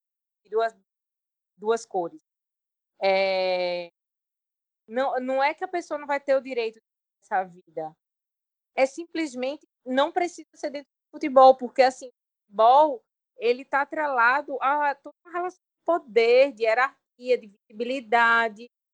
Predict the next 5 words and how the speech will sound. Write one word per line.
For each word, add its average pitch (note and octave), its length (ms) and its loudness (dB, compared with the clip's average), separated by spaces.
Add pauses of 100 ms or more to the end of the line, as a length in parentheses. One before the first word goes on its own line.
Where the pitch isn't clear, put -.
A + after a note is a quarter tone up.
(160)
de A3 80 -6
negócio, A3+ 800 0
de - 440 -20
dinheiro. G#3+ 600 -4 (360)
Então, B3+ 920 -2